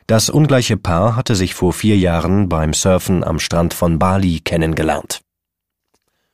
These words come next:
Frankfurt. Beim Frankfurter Ferienflieger Adler droht Stellenabbau. Rund vierhundert Arbeitsplätze sind gefährdet. Dies teilte Konzernchef Peter Hindemith-Klein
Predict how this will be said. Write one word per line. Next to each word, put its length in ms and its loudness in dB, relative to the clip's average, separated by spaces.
Frankfurt. 600 -2
Beim 220 4
Frankfurter 560 0
Ferienflieger 920 2
Adler 460 2
droht 340 -2
Stellenabbau. 840 0
Rund 260 2
vierhundert 460 0
Arbeitsplätze 640 0
sind 240 -2
gefährdet. 600 -2
Dies 140 0
teilte 320 0
Konzernchef 600 0
Peter 260 0
Hindemith-Klein 800 0